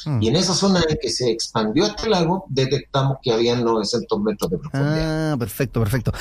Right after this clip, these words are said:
Speaker 1: Y de hecho, toda esta zona que está cubierta por estos hielos eternos y que hasta ahora sigue cubierta, podría entonces seguir escondiendo, eh,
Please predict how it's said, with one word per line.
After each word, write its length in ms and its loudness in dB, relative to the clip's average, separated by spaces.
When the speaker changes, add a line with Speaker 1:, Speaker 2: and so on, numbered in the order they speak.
Speaker 1:
Y 80 4
de 100 4
hecho, 320 0
toda 160 2
esta 160 0
zona 300 2
que 120 2
está 760 2
cubierta 720 2
por 120 2
estos 240 0
hielos 300 4
eternos 520 2
y 60 2
que 160 0
hasta 220 2
ahora 200 4
sigue 360 2
cubierta, 580 2
podría 320 2
entonces 480 0
seguir 460 2
escondiendo, 1000 2
eh, 640 4